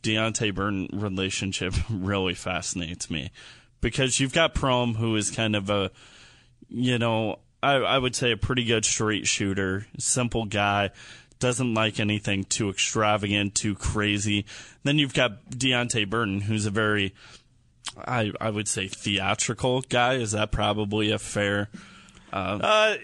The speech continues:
Speaker 2: uh, <clears throat> yeah, he's subtle about it, but yeah, I
Speaker 1: Yeah.
Speaker 2: think that's probably fair.
Speaker 1: Yeah. Uh, n-,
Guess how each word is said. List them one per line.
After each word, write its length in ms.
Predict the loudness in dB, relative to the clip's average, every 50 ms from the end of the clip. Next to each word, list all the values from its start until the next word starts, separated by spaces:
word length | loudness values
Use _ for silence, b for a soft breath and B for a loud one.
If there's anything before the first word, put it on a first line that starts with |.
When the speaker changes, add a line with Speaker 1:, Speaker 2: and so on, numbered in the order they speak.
| -2 2
Speaker 2:
uh, 380 | 2 2 4 2 2 0 0 0
<clears throat> 40 |
yeah, 200 | 2 4 4 4
he's 200 | 4 4 2 2 2
subtle 380 | 2 4 4 4 4 4 2
about 280 | 2 2 2 2 4 4
it, 140 | 2 0 2
but 180 | 0 0 0 2
yeah, 180 | 2 4 4
I 40 | 4
Speaker 1:
Yeah. 120 | 4 4 4
Speaker 2:
think 80 | 4 2
that's 160 | 0 -2 0
probably 420 | 0 0 0 0 0 -2 -4 -4
fair. 300 | -4 -4 -4 -2 -2 -2 0
Speaker 1:
Yeah. 300 | 2 2 2 0 -2 -6 -10 -20 _ _ 0
Uh, 260 | 2 4 4 4 4
n-, 600 | 2 0 -4 -6 -6 -6 -6 -4 -2 -2 -4 -4